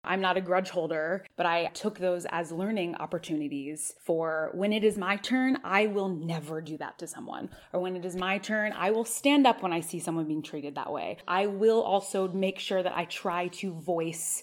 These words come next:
for the entire company and not just for the benefit of myself. I think that is the biggest thing that I learned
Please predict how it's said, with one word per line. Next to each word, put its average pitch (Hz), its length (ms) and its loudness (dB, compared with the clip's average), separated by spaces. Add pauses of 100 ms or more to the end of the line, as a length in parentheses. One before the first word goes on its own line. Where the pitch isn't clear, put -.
for 175 280 0
the 165 140 -2
entire 170 480 -2
company 156 460 -4
and 165 160 -6
not 160 200 -6
just 165 200 -10
for 160 80 -6
the 156 80 -6
benefit 143 340 -10
of 139 120 -10
myself. - 580 -10 (220)
I 180 120 0
think 190 240 -4
that 180 440 2
is 180 280 0 (220)
the 196 80 0
biggest 208 520 4
thing 170 200 -4
that 156 100 -6
I 139 100 -6
learned 139 460 -8